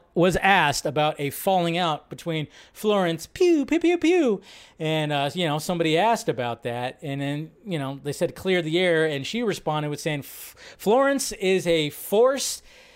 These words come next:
and we are so grateful that she is able to make it tonight despite being in production on Dune. I know as a director how disruptive it is to lose an actor, uh, even for a day, so I'm very grateful for her and Denis Villeneuve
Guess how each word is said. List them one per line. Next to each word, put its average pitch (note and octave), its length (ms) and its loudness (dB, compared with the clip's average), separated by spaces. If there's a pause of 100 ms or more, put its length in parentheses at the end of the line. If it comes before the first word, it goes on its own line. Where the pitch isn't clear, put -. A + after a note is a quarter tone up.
(200)
and E3 120 2
we F3+ 120 2
are F3 100 4
so B3 240 4
grateful G#3+ 520 2
that D3+ 160 0
she E3+ 140 -2
is D3 160 -2
able F#3+ 260 0
to D#3 120 -6
make D#3+ 280 -2
it F#3 100 -2
tonight E3+ 420 -2
despite D#3+ 600 -2
being F#3+ 360 -4
in D#3 120 -10
production D3 420 -6
on B2 140 -8
Dune. A3+ 420 0
I D3+ 100 -2
know E3+ 220 2
as D#3+ 140 0
a D3+ 40 -4
director G3 600 0 (300)
how D#3+ 180 0
disruptive G3 840 0 (280)
it E3 160 0
is G3 280 2
to E3 120 -4
lose D#3+ 260 0
an D#3+ 80 2
actor, E3 680 2
uh, C3+ 320 2
even D#3+ 360 -4
for D3+ 240 0
a C3 160 -2
day, D#3 500 2
so D3+ 160 -6
I'm C3 160 -4
very F#3 300 0
grateful E3+ 480 0
for C3 200 -4
her E3 280 2
and D3 260 -6
Denis C#3 340 0
Villeneuve C#3 760 0